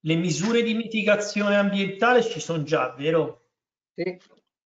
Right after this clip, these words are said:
Speaker 1: Le, le rileggiamo a beneficio di tutti?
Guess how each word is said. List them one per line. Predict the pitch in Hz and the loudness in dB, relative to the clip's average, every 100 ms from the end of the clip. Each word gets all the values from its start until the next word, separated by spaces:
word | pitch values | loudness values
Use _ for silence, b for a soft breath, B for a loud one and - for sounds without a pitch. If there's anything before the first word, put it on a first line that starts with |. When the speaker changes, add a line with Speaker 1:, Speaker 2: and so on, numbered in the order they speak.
| _ _ _ _ _ _ _ _ - | _ _ _ _ _ _ _ _ -16
Speaker 1:
Le, | - 160 | -4 -4
le | 160 160 | -2 -2
rileggiamo | 165 165 156 - 165 185 | 0 0 0 2 2 2
a | 175 | 0
beneficio | 156 147 143 156 156 | 0 -4 -4 -8 -6
di | 147 | -8
tutti? | 147 156 156 - 139 - | -4 -4 -4 -8 -12 -12